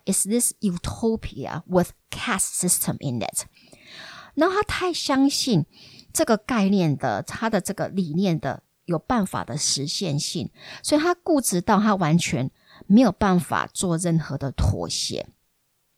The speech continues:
除此之外呢，OK，in addition，Gandhi was vehemently against industrialization because he said it will lead to mass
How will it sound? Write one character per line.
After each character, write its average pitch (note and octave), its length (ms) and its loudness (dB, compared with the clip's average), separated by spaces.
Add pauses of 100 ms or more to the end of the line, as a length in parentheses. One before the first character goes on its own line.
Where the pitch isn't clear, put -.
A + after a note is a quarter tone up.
(420)
除 - 240 0
此 - 160 2
之 G#3 180 0
外 G#3 240 4
呢， C#3 320 -2
OK，in - 380 0
addition，Gandhi - 1900 2
was G3 280 6 (440)
vehemently B3 880 4 (140)
against E3 540 0 (200)
industrialization F3+ 1500 2 (100)
because F#3+ 420 -2 (140)
he F#3+ 100 0
said - 400 0 (380)
it G3+ 120 4
will F3+ 140 4
lead F#3 260 2
to - 160 0
mass F#3 460 2